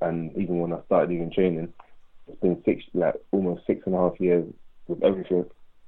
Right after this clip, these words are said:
Um, it's been a short time, and, um, it's going great. It's gonna continue to go great, and, um, I just thank, thank all the supporters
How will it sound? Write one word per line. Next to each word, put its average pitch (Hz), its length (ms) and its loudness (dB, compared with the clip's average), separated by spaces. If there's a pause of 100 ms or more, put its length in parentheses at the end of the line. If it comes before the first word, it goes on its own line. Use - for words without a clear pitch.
(220)
Um, 87 140 4
it's 87 100 -4
been 92 140 0
a 87 60 -2
short 95 300 2
time, 95 340 4 (1200)
and, 92 140 2
um, 87 300 2
it's - 120 -14
going 95 220 6
great. 98 380 4 (1000)
It's - 80 -20
gonna 90 160 0
continue 101 380 0
to 90 100 0
go 85 140 2
great, 82 320 2 (300)
and, 85 120 0
um, 87 160 0
I 87 60 2
just 87 180 -4
thank, 95 200 2 (140)
thank 110 200 4
all 107 100 6
the 92 100 -2
supporters 92 420 0